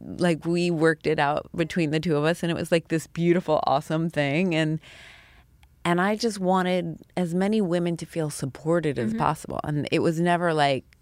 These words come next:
Speaker 1: "Do this thing," and I was never, like, you know.
Speaker 2: Well, that, that's where people, you know, that's where people get very judgmental is,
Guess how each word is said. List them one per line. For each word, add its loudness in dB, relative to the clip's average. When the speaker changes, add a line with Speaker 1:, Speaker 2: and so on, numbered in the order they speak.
Speaker 1:
"Do 4
this 6
thing," 0
and 0
I 2
was 0
never, 2
like, 0
you -2
know. 2
Speaker 2:
Well, 0
that, -2
that's -2
where 0
people, -2
you -4
know, -4
that's -6
where -4
people -6
get -8
very -6
judgmental -8
is, -4